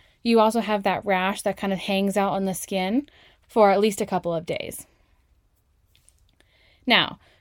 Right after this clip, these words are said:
treatment for serum sickness-like reaction is to stop the medication, because the medication is the problem, and then treat symptomatically. So that means give antihistamines for itching, if itching is present,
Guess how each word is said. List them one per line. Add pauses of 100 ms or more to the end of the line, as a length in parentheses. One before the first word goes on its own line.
treatment
for
serum
sickness-like
reaction (320)
is
to
stop
the
medication, (160)
because
the
medication
is
the
problem, (640)
and
then
treat
symptomatically. (320)
So
that
means
give
antihistamines
for
itching,
if
itching
is
present,